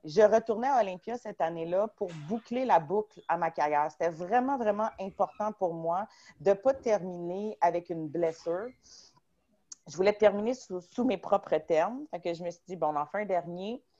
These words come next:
J'ai une nouvelle carrière, tu sais, c'est une nouvelle vie. Je, je vais fermer le chapitre de la compétition. » Puis là, ben, Oksana, elle décide qu'elle, elle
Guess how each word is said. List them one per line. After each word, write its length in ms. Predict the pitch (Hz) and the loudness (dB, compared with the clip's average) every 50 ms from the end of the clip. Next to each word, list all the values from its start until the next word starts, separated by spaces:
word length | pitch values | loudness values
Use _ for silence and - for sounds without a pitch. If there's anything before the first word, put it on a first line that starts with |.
| _ _ _ _ | _ _ _ _
J'ai 140 | 143 139 165 | -6 -4 -2
une 100 | 196 226 | -2 0
nouvelle 300 | 247 254 233 247 247 240 | 0 0 0 0 0 0
carrière, 640 | 240 233 190 185 185 185 180 180 180 180 180 185 185 - | -2 -2 -2 -2 0 2 2 4 4 4 2 2 -2 -4
tu 60 | _ | _
sais, 120 | 214 202 | -14 -10
c'est 60 | - 190 | -8 -6
une 100 | 190 202 | -4 -4
nouvelle 360 | 226 240 214 226 208 208 185 | -4 -2 -2 -2 -2 -2 -4
vie. 380 | 165 160 175 185 185 196 196 185 | -8 -12 -12 -12 -10 -10 -10 -10
Je, 460 | 170 160 151 156 _ - _ _ - | -12 -16 -18 -20 _ -20 _ _ 2
je 80 | 170 180 | 4 4
vais 80 | 185 180 | 4 6
fermer 280 | - 202 190 202 226 254 | 4 0 0 2 0 -2
le 60 | 226 | -2
chapitre 400 | - - 208 - - 214 220 196 | -2 -2 -4 -2 -2 -4 -4 0
de 60 | 175 | 0
la 100 | 175 175 | 0 0
compétition. » 840 | 175 - 180 180 - 196 180 - _ _ - 180 170 180 - 311 - _ _ _ _ _ _ _ _ _ _ _ | 0 -2 -4 -4 -4 -6 -8 -8 _ _ -4 -2 -2 -2 -2 -6 -12 _ _ _ _ _ _ _ _ _ _ _
Puis 120 | _ - 262 | _ -2 4
là, 320 | 254 269 311 349 - - - | 6 8 8 8 6 4 4
ben, 340 | 175 190 190 196 190 196 190 - | 4 6 6 6 4 2 2 4
Oksana, 500 | - 208 208 - - 202 202 233 277 294 | 2 2 4 4 4 4 4 4 2 2
elle 60 | 269 220 | 2 2
décide 520 | 202 214 214 - - 262 277 269 262 247 | 0 -2 -2 -2 0 0 0 0 0 -2
qu'elle, 400 | - 220 208 202 202 196 185 185 - | 2 4 6 8 10 10 8 8 8
elle 160 | - 240 254 | 8 8 10